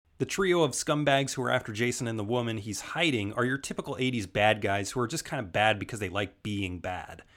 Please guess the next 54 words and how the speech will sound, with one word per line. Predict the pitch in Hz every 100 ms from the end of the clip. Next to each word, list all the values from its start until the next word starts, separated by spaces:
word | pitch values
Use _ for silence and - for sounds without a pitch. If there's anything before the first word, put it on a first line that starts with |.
| - -
There's | 135
no | 220
depth | 185 - 143 - -
to | 110
them, | 92 87 87 -
but | 120 120
they | 123 127
will | 113 196
definitely | 170 165 160 151 135
make | 127 110
you | 101
hate | 131 135 -
them. | 80 - _ _ _
The | -
dynamics | - 165 170 233 226 -
between | 127 127 117
the | 101
three | 120 120 113
are | 110 120
actually | 175 208 147
quite | - 120 117
interesting | 175 139 - 92 95
because | 92 113 98 - _ _ _
they | 120 117
seemingly | - 220 233 190 127
hate | 101 - 208
each | 151 -
other, | 98 90 90 - _ _ -
but | 147
come | - 190 175
together | 139 156 120
when | 110
there's | 107 98
nefarious | 104 - 110 107 95 -
activity | 107 - - 98 90
at | 82
hand. | 95 82 73 76 - _ _ _ _ _
The | 151
film | 196 202 170
isn't | 180 185 -
too | 170
gory, | 131 131 135 131 135 123
and | 120
it's | -
not | 147 185
exploitative, | 143 - - 123 113 113 107 104
although | 113 131
you | 131
can | 127 120
see | - - 160
it | 143
in | 104
its | - 107
roots. | 104 - -